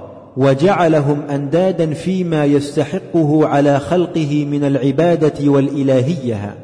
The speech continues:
ويقول أيضًا: "كل عاقل يعرف سيرة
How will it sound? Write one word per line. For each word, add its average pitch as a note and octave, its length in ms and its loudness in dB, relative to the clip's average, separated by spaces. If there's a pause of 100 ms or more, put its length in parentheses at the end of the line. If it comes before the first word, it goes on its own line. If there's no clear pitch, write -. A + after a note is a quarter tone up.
(300)
ويقول C#3+ 720 2
أيضًا: A#2 520 0 (260)
"كل D3+ 260 2
عاقل F3 680 2
يعرف E3+ 640 2
سيرة E3 400 0